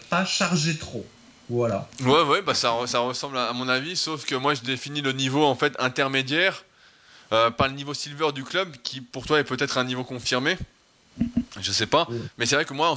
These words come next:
Speaker 2: en général, mes élèves, je leur fais faire développer avec haltère ou un développé pour les épaules, donc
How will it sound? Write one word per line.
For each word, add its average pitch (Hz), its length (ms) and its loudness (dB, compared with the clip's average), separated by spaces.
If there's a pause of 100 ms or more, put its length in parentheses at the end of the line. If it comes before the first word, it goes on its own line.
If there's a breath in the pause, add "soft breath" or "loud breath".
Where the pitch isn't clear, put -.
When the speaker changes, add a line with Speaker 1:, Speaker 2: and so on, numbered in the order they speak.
(140)
Speaker 2:
en 123 80 -6
général, 135 240 4
mes 143 260 -2
élèves, 151 280 2
je 123 60 -8
leur 131 100 -2
fais 131 100 -8
faire 135 140 -4
développer 131 440 2 (300 loud breath)
avec 131 260 0
haltère 143 360 0
ou 123 40 -4
un 120 60 -2
développé 135 220 -4
pour 135 120 -4
les 123 140 0
épaules, 156 300 2
donc 120 220 -6